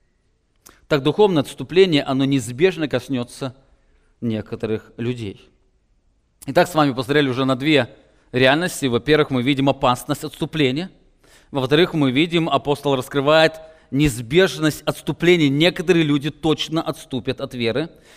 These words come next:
В-третьих, апостол Павел раскрывает время данного отступления, когда это произойдёт. К какому времени относится данное предостережение или данный факт, который провозглашает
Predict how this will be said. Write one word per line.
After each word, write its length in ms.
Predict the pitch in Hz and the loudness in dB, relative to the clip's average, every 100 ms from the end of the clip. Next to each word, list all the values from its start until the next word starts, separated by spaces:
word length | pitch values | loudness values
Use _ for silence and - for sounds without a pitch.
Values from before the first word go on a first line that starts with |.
| - | -10
В-третьих, 360 | - 240 214 147 | 0 2 2 0
апостол 400 | 139 233 247 196 | 2 0 0 0
Павел 280 | - 175 156 | 4 6 6
раскрывает 580 | 139 - 160 196 185 - - - | 2 0 2 4 2 -2 -14 -10
время 440 | 131 190 220 160 | 2 4 4 4
данного 460 | 127 131 123 127 135 | 2 2 2 2 -2
отступления, 680 | - - 151 208 151 135 - - - | -4 -6 0 4 4 2 -2 -8 -2
когда 500 | 214 180 180 202 160 | 2 4 4 4 4
это 260 | 143 123 131 | 2 0 0
произойдёт. 720 | 143 131 151 151 147 90 - _ _ _ _ _ _ _ - | 0 2 0 0 -4 -8 -20 _ _ _ _ _ _ _ 0
К 40 | |
какому 380 | 196 - 262 220 | 2 4 4 4
времени 480 | 160 226 254 233 165 | 4 4 4 4 4
относится 560 | 151 156 151 202 - | 4 2 0 0 0
данное 380 | 165 156 170 202 | 2 4 4 2
предостережение 960 | - 175 156 160 151 127 135 127 156 165 - - | 0 0 0 0 0 2 2 2 0 -2 -6 2
или 160 | 190 | 4
данный 400 | 170 190 214 233 | 4 4 4 4
факт, 500 | 214 - 185 208 - | 2 2 4 4 2
который 340 | - 185 185 214 | 0 2 4 4
провозглашает 680 | 190 165 147 160 139 185 | 4 2 2 2 4 0